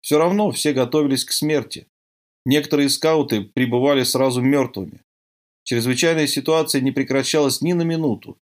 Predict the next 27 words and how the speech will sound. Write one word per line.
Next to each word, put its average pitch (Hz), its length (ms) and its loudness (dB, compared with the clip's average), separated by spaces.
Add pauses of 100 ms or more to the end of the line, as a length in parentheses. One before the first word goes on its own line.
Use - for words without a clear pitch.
(220)
Однако 160 380 0
в 147 100 -8
последующие 151 640 0
месяцы, 156 500 -2
пока 117 320 -2
строились 127 540 0
хомячьи 123 460 -2
трубы 127 440 -4 (260)
и 113 60 -4
шла 127 240 0
консолидация, 113 1040 -2 (240)
к - 60 -6
медикам 151 420 0
понемногу 151 560 0
начали 147 340 0
прислушиваться. 113 1000 -4 (460)
За 110 140 -2
последние 143 540 2
недели 139 420 2
Дине 143 380 -4
уже 135 340 -2
однажды 127 600 0
напоминали 113 800 -2
с - 120 -4
разной 120 360 2
степенью 110 520 0
вежливости, 113 800 -2